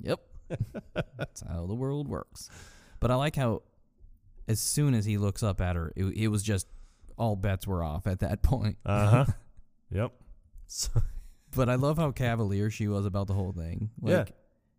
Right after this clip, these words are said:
Speaker 1: I don't, I don't know if they intentionally made her seem like she was just that dense that she couldn't tell that he was flustered,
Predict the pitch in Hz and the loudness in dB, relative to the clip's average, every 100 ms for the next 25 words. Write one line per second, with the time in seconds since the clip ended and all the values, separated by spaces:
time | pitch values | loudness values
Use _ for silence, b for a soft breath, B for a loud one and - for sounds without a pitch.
0 | - _ _ _ _ - - _ 85 98 | -20 _ _ _ _ -16 -16 _ -8 -8
1 | - 101 - 98 - - 120 131 131 120 | -8 -12 -10 -12 -12 -6 0 2 2 2
2 | 120 110 - 107 - 120 117 117 113 98 | 2 2 2 0 0 0 0 0 2 2
3 | 101 104 110 107 - 104 104 104 98 104 | 2 2 2 0 0 0 2 2 0 -4
4 | - 113 104 107 95 - 123 117 120 107 | -2 -2 0 -2 -6 -8 -2 0 0 -2
5 | 110 107 120 - - - _ _ - 113 | -2 0 -2 -4 -12 -20 _ _ -2 -2
6 | - - 131 - 120 95 - 135 165 170 | 0 -2 0 2 0 0 0 0 0 0
7 | 185 180 - 185 180 202 202 | -2 -2 -4 -4 -4 -2 -2